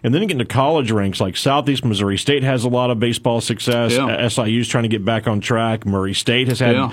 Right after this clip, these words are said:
Speaker 1: some success, and baseball really has a nice hold in this, in this area.
Speaker 2: It does. It does. It's something, I mean, uh, it's kinda funny right now. We're, <laughs> we're fighting for a place to even practice, even at the early age. You know, I mean, it, it, it's just a big deal. It's something that a lot of kids love to do.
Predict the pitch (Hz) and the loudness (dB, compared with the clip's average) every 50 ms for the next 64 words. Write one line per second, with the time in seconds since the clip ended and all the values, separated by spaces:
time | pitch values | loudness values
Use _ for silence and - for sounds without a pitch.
0 | - - - - - - 139 127 113 135 107 - - 131 117 120 120 120 120 - | -6 -12 -16 -8 -2 0 0 2 2 0 -2 0 0 0 2 2 2 2 0 0
1 | - 104 101 101 95 127 160 165 - - 156 117 104 101 110 123 127 123 113 104 | 0 0 0 2 0 0 0 0 0 0 0 2 2 2 2 2 2 0 0 0
2 | 107 110 110 107 95 110 101 101 98 92 - - - - - 120 113 117 120 135 | 0 0 0 0 0 0 0 0 0 -2 -4 -12 -20 -6 -2 2 2 4 4 2
3 | 143 139 127 - - - 135 139 135 127 110 104 92 92 92 95 101 104 104 - | 2 0 -2 -4 -2 0 2 2 4 4 2 2 0 0 0 0 0 0 -2 -2
4 | - - 113 107 101 98 - - 101 98 92 90 147 151 165 190 180 135 123 110 | -2 -2 0 0 0 0 -2 -2 -2 -2 0 0 0 0 0 0 0 0 0 -2
5 | - - - 139 127 139 151 151 135 120 131 117 - - - 165 160 156 - 151 | -4 -4 -4 -2 -2 0 0 -2 -2 -2 -4 -6 -6 -4 -4 -4 -2 0 0 0
6 | 139 131 95 120 123 123 123 120 117 113 110 - - - - - 110 117 117 113 | 0 0 0 0 0 0 2 0 0 0 -2 -4 -10 -16 -12 -8 -4 -2 -2 0
7 | 110 110 107 104 98 101 - _ - - - _ _ _ _ - - 135 139 135 | 0 0 -2 -2 -4 -6 -12 _ -20 -20 -20 _ _ _ _ -6 -2 -2 0 -2
8 | 120 - - - 139 127 120 - 147 143 131 120 120 120 120 123 135 143 127 117 | -2 -4 -4 -2 -2 -2 -2 -2 -2 0 0 0 0 0 0 0 0 0 0 0
9 | 117 123 127 131 123 117 - - - - - - - - 151 135 - 135 147 147 | 0 0 0 0 -2 -4 -6 -6 -6 -6 -6 -10 -16 -16 -12 -6 -2 -2 -2 0
10 | - 143 135 131 123 123 120 - 131 117 110 110 139 131 127 135 135 - 135 123 | 0 0 0 2 0 -2 -2 0 -2 -2 0 0 0 0 2 0 -2 -2 -2 -2
11 | 127 123 127 123 120 - 139 139 160 170 170 - 123 117 117 - - 80 123 127 | 0 0 0 -2 0 0 0 0 0 0 -2 -2 -4 -4 -4 -4 -4 -2 0 0
12 | 135 127 123 123 120 127 123 135 156 147 120 113 107 95 90 87 87 - 127 117 | 0 0 0 -2 -2 0 0 2 2 2 0 0 0 -2 -2 -4 -6 -4 -2 0
13 | 113 117 120 117 120 120 117 120 117 - 127 117 - - 147 156 151 - 123 117 | 0 0 2 2 0 0 0 0 -2 -2 -2 -4 -4 -4 -4 -4 -4 -4 -2 -2
14 | 123 123 110 104 113 117 131 139 127 104 92 - - 120 117 117 - 113 110 104 | -2 -2 -2 -2 -2 -2 0 0 -2 -4 -4 -6 -6 -6 -6 -4 -2 -4 -4 -2
15 | 101 95 104 104 104 101 - - 117 110 104 110 113 107 107 104 101 95 113 117 | -2 -2 -2 -2 -4 -4 -4 -4 -4 -4 -2 -2 -2 -2 -2 -2 -4 -2 -2 0
16 | 123 123 120 120 | 0 0 -2 -4